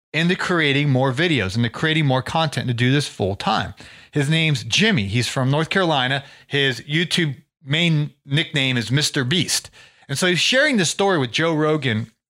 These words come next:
recently on the Joe Rogan show. I guess Joe Rogan's daughter told Joe, "Hey, you gotta interview Mister Beast." And so he was.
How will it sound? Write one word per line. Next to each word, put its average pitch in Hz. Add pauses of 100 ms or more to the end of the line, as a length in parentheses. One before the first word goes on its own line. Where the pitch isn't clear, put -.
(160)
recently 123
on 120
the 113
Joe 147
Rogan 131
show. 113
I 123
guess 147
Joe 143
Rogan's 127
daughter 113 (460)
told 127
Joe, 123
"Hey, 214
you 196
gotta -
interview 196
Mister 196
Beast." 165
And 143
so 185
he 160
was. 175